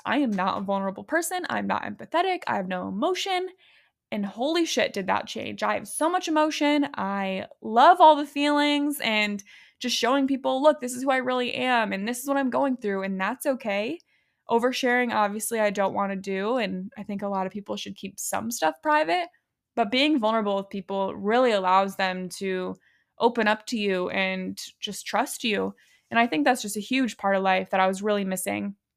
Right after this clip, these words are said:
And at the end of the day, vulnerability, once I got past that big hurdle of being uncomfortable, it allowed me to accept myself for who I am. And I think I had a really hard time just knowing who I was and accepting that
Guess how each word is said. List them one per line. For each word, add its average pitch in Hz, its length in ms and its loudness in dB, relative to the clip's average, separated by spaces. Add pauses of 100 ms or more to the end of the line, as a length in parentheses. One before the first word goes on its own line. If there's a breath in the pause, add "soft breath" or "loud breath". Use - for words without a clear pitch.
(720)
And 233 100 0
at 226 80 -2
the 240 80 -2
end 254 120 4
of 330 60 2
the 254 60 0
day, 196 480 -2 (460)
vulnerability, 233 840 2 (140)
once 214 320 -2
I 254 80 -2
got 233 160 4
past 214 360 -2
that 202 320 4 (320)
big 202 400 -2
hurdle 220 500 0
of 208 320 0 (160)
being 208 160 0
uncomfortable, 233 680 -2 (280 soft breath)
it - 60 0
allowed 214 320 6
me 208 200 0
to 202 200 -6
accept - 560 -4
myself - 560 -4
for - 180 -8
who 214 140 -6
I - 140 -6
am. - 360 -12 (360 soft breath)
And 247 80 4
I 269 40 6
think 370 220 -4
I 415 60 2
had 330 100 2
a 240 60 0
really 226 200 0
hard 226 240 -2
time 196 540 -2 (340)
just 214 260 -6
knowing 208 380 0
who 214 160 -4
I 196 120 2
was 190 360 0
and 190 100 -6
accepting 202 760 -4
that 185 380 0